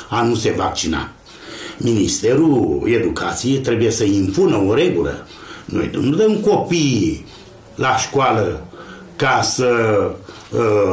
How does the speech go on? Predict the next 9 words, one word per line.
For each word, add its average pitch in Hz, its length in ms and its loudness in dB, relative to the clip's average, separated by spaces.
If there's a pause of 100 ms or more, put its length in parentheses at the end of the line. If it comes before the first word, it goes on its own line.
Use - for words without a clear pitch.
(220)
avem 123 220 2
necazuri 113 520 2
datorită 107 520 0
faptului 113 380 0
că 113 100 -2
profesorii 104 640 -2
nu 104 60 -2
se 92 100 -4
vaccinează. 87 640 -6